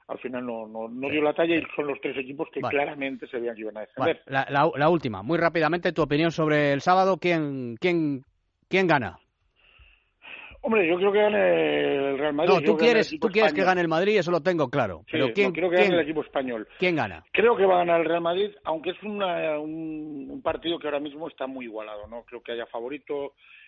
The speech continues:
Speaker 1: eh, claro, porque la Juve tiene una cosa muy clara, sabe perfectamente a lo que juega, es un equipo que sabe defender muy atrás,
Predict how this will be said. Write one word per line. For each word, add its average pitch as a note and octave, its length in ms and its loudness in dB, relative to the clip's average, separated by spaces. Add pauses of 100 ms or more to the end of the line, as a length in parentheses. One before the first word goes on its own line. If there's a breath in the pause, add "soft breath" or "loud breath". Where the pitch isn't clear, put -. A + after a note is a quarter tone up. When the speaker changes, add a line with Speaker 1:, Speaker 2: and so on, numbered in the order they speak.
(120 loud breath)
Speaker 1:
eh, C3+ 280 -2
claro, E3 840 0
porque C#3+ 300 -6
la D3+ 120 -2
Juve F3+ 220 -6
tiene E3 200 -6
una D#3 360 -6
cosa D3 300 -10
muy D3 260 -10
clara, - 380 -6 (420)
sabe C#3 260 -2
perfectamente C3 580 -8
a - 20 -4
lo B2 100 -8
que B2+ 80 -12
juega, D#3+ 320 -6 (320 loud breath)
es D#3+ 80 -18
un G3+ 120 -4
equipo F3+ 220 -4
que D#3 120 -4
sabe E3+ 260 2
defender D3 720 -4 (800)
muy D3 240 -8
atrás, F3 300 0